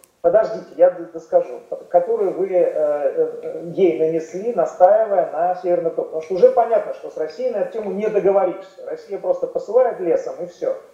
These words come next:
А, э, Германия от С Ш А зависима, и она может, в принципе, принять это предложение и где-то подвинуться для Украины. Я объясню, зачем это нужно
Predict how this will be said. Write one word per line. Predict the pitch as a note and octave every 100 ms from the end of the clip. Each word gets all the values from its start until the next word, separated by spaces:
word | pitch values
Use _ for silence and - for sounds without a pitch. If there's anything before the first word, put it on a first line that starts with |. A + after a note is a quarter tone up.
| _ _ _ _ _
А, | D#3+ D#3+ D#3 D3 - -
э, | D#3+ D3 C#3 E3
Германия | F3+ A#3+ C4+ A3
от | E3+ - -
С | F3
Ш | A3+
А | A#3+
зависима, | A#3 A#3 F#3 F3 D#3 - - -
и | -
она | - - C4+
может, | A#3 A3 G#3+ G#3+
в | -
принципе, | G#3 G#3 G#3 -
принять | - A#3+ B3 F#3+ - - -
это | D#3 D3+ - C#3+ C3 C3
предложение | E3+ E3 E3+ F#3+ F#4+ A#3+ F3+ D#3 D#3+
и | E3+ E3
где-то | - B3 C4 F#3 - - - _ _ _
подвинуться | - F3+ F3 A3+ B3 - F#3 D#3 -
для | E3 D#3 - - D3+
Украины. | D3+ D3 D#3+ - C4 G3+ - - _ _ E3+
Я | F#3 A#3 G#3+
объясню, | A3 - A#3
зачем | G#3 - A3 D#3+
это | -
нужно | C3 A#2+